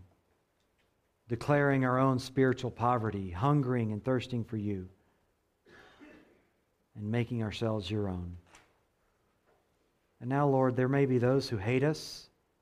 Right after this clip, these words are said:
They may hate our righteous life. They may hate our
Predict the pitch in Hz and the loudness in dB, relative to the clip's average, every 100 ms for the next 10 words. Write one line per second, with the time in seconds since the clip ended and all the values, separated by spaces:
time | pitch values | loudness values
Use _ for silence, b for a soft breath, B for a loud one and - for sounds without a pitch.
0 | _ _ _ _ _ _ _ _ _ _ | _ _ _ _ _ _ _ _ _ _
1 | 117 120 110 123 139 131 120 127 131 123 | -6 -2 0 2 2 4 2 2 0 -4
2 | - 123 127 139 139 120 113 117 107 139 | -2 0 2 0 -2 -4 0 0 2 2
3 | 135 123 117 | 2 2 -2